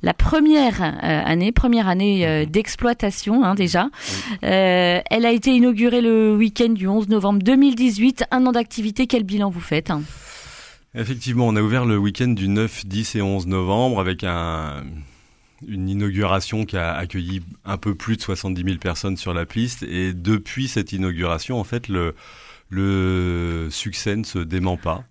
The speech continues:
Speaker 1: Ouais.
Speaker 2: C'est-à-dire que d'événement en événement, de sortie du Minotaure quotidienne, de réveil en réveil d'araignée, le public est présent sur
Speaker 1: Ah,
Speaker 2: cette
Speaker 1: vous la
Speaker 2: piste.
Speaker 1: réveillez tout le temps, l'araignée ?
Speaker 2: Non, on la réveille pas tout le temps. On l'a réveillée, euh, beaucoup les week-ends, euh, de novembre et décembre deux mille dix-huit.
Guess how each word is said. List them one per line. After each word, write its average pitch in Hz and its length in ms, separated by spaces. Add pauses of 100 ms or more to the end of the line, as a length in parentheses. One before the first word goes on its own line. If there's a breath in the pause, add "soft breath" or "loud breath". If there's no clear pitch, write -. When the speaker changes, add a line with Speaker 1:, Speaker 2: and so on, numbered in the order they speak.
(120)
Speaker 1:
Ouais. 170 200
Speaker 2:
C'est-à-dire 90 300
que 87 180
d'événement 98 680
en 95 100
événement, 90 640
de 87 140
sortie 98 420
du 90 140
Minotaure 92 880 (500 loud breath)
quotidienne, 95 1000
de 85 140
réveil 92 560
en 85 180
réveil 87 360
d'araignée, 85 580 (300 loud breath)
le 90 120
public 98 380
est 107 80
présent 92 400
sur - 160
Speaker 1:
Ah, - 40
Speaker 2:
cette 185 80
Speaker 1:
vous 202 60
la 220 120
Speaker 2:
piste. 214 40
Speaker 1:
réveillez 220 240
tout 233 120
le 214 40
temps, 208 120
l'araignée ? 170 360 (340 loud breath)
Speaker 2:
Non, 113 380
on 104 60
la 90 100
réveille 85 300
pas 98 80
tout 104 140
le 95 60
temps. 110 220
On 110 60
l'a 92 100
réveillée, 98 480
euh, 92 340
beaucoup 107 480
les 113 120
week-ends, 98 540
euh, 82 420
de 80 160
novembre 87 480
et 82 40
décembre 85 400
deux 92 120
mille 92 160
dix-huit. 90 580